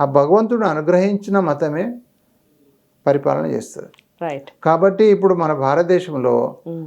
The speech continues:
Speaker 1: ఆ భగవంతుడు అనుగ్రహం లేనిది బీజేపీ పార్టీ రాలేదు.
Speaker 2: Hmm, hmm.
Speaker 1: బీజేపీ పార్టీ కేవలం హిందూ ధర్మం, హిందూ పార్టీ, ఒక హిందువుడే భారతదేశంలో జీవించాలన్నది సత్యం కాదాడ.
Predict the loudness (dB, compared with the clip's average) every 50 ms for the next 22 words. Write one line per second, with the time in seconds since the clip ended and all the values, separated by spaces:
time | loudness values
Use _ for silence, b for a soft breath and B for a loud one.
0 | -8 -4 -4 -2 0 0 2 2 2 2 2 2 2 2 2 2 0 0 0 0
1 | 0 2 2 2 2 2 0 0 -2 -2 -2 0 2 2 0 0 0 -2 -2 -2
2 | -2 -2 -2 -2 0 0 0 -2 -4 -4 -8 -12 _ _ _ _ -12 -10 -10 -10
3 | -10 -12 -14 -16 -16 -16 -16 -14 -6 -2 0 2 4 4 2 2 0 -2 -2 -2
4 | 0 0 0 -2 -2 0 0 0 2 0 0 0 0 -2 -2 -2 2 2 2 4
5 | 4 2 2 2 -2 -4 -6 -4 -4 -4 -2 -2 0 2 2 0 0 2 2 2
6 | 2 2 0 0 0 2 2 4 4 4 4 4 4 2 2 0 0 -2 -4 -6
7 | -6 -6 -4 -4 -2 0 0 0 -2 -2 0 0 2 2 2 0 0 -2 -2 -2
8 | -2 -2 -4 -4 -2 -2 -4 -2 0 0 0 2 2 0 -2 -4